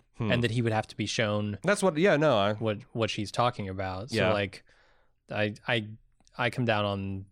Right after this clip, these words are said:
Speaker 2: yeah, I agree with the, the emailer there.
Speaker 1: Do you think that it's something that they kept hidden from him in much the same way that part of him filtered out all the bodies and bloody mayhem that he walked through?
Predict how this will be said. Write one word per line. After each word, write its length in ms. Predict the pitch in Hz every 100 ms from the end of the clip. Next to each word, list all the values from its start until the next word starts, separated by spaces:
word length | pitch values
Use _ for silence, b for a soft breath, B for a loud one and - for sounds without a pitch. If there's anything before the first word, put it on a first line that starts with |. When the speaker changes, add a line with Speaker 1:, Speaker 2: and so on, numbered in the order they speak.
| _ -
Speaker 2:
yeah, 340 | 139 101 95 95
I 80 | 98
agree 300 | 98 98 101
with 140 | 92
the, 280 | - 90 92 - _
the 180 | - 98
emailer 240 | 92 92 95
there. 280 | 95 95 - _ -
Speaker 1:
Do 80 |
you 80 | 135
think 280 | 135 143 131
that 440 | 123 113 107 - - _ _ _ _ -
it's 180 | 117 -
something 420 | 120 117 117 117
that 180 | 104 92
they 140 | 101
kept 360 | 95 - 101 -
hidden 260 | 101 113 117
from 200 | 131 131
him 220 | 131 135
in 100 | 101
much 240 | 98 -
the 60 | -
same 280 | - 104 98
way 220 | 98 98
that 280 | 90 87 - -
part 220 | 107 104
of 100 | 92
him 140 | 104
filtered 340 | 98 107 98 95
out 160 | 95
all 120 | 95 92
the 120 | 92
bodies 540 | 87 92 98 104 95
and 240 | 92 85 82
bloody 260 | 92 92
mayhem 520 | 90 90 92 101 101
that 80 | 95
he 80 | 90
walked 320 | 90 90 90
through? 320 | - 101 110